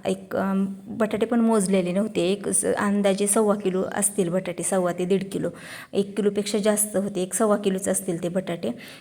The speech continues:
त्याच्यामुळे मी आज काही तुम्हाला परफेक्ट प्रमाण सांगणार नाही, पण एक अंदाज सांगते. तर एक सव्वा किलो बटाटे उकडून घेतले मीठ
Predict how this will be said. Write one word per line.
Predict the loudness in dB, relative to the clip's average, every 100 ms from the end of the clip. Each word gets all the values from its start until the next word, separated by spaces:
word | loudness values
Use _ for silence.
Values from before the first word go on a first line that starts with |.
| -8
त्याच्यामुळे | -2 0 0
मी | 2
आज | 0 0
काही | 0 0
तुम्हाला | -2 -2
परफेक्ट | 0 0 0 -2 -2
प्रमाण | 0 0 0
सांगणार | 0 0 0
नाही, | -2 -4
पण | -4
एक | -2
अंदाज | 0 0 0 0
सांगते. | 0 -2 -2 -6 -6 -12 -16 0
तर | 0
एक | 2
सव्वा | 2 2 2
किलो | 0 0
बटाटे | 0 0 0
उकडून | 0 2 2 2
घेतले | -2 -2 0
मीठ | 0